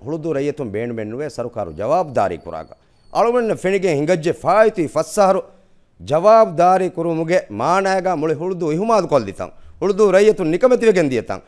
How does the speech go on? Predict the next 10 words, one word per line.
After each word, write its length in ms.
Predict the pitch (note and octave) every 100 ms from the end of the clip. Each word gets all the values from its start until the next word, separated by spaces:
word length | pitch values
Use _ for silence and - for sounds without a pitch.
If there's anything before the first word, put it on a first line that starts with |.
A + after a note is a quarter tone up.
| _ _
ಅನೆಕ್ಕ 380 | F#3+ B3+ B3+ - C#4 C4
ಮಿ 120 | G#3
ಫಸ್ಸಾರು 520 | A#3 A#3 - A#3 A3
ಅಳ್ಗೊಂಡು 300 | F#3+ G#3 G#3
ಮೆನ್ 100 | F#3
ವಿ 120 | F#3
ಹಮ 300 | F3+ F#3+ F3+ - _ A2
ಜವಾಬ್ದಾರಿಗ 760 | D#3+ F3 G#3 F#3 D#3+ F#3 G3 D#3+
ತಿಬೆನ್ 400 | C#3 E3 A3+ G#3
ತೋಯೆ. 680 | - G3 A3 G#3 B2 -